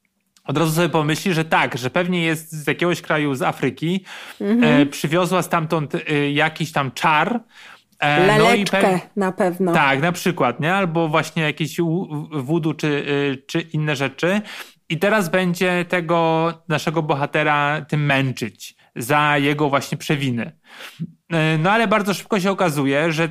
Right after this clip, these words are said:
Speaker 1: że ta klątwa, którą ona rzuca, to jest mała klątwa z TikToka. <laughs>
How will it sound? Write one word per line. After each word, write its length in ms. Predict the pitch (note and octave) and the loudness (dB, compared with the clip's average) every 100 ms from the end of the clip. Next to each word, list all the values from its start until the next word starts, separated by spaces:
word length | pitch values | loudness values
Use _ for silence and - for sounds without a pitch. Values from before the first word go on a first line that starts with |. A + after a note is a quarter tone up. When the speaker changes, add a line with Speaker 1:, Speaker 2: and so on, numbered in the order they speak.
| - - E3 E3 | -6 -16 -16 -6
Speaker 1:
że 160 | D#3+ D3+ | -4 0
ta 160 | F#3 | 0
klątwa, 600 | F3+ G3+ F#3+ A3 G3+ F3 C#3 | 0 2 2 2 0 0 0
którą 240 | D#3 D#3 | -2 -2
ona 200 | D#3+ D#3+ | 0 0
rzuca, 360 | C#3+ C3 D#3+ F3+ | -2 -2 0 0
to 120 | F#3+ | 0
jest 280 | F3+ E3+ - - - - - | 0 -2 -8 -20 -20 -18 -6
mała 400 | C#3+ F#3+ A#3+ B3+ | 0 4 4 2
klątwa 360 | A#3 G#3 G#3+ F#3+ | 2 0 2 -2
z 100 | - | -2
TikToka. 640 | - - A3+ - - | -12 -6 -4 -2 -2
<laughs> 100 | D#3 | -2